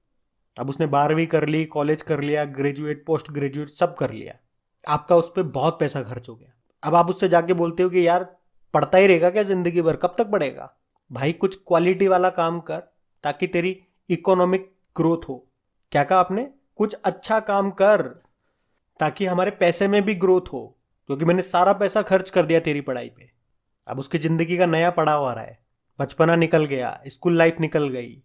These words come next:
अब आपने बोला कि कब तक पढ़ता रहेगा,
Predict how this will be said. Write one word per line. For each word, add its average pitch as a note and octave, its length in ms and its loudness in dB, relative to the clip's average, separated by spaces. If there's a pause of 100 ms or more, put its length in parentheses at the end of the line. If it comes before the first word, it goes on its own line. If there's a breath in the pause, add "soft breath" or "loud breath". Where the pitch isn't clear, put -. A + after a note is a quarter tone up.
(360)
अब A#2 100 -4
आपने C3+ 280 0
बोला D3+ 280 2
कि E3+ 180 -8 (120)
कब - 180 -2
तक E3+ 140 2
पढ़ता D#3 260 -2
रहेगा, D3 260 -2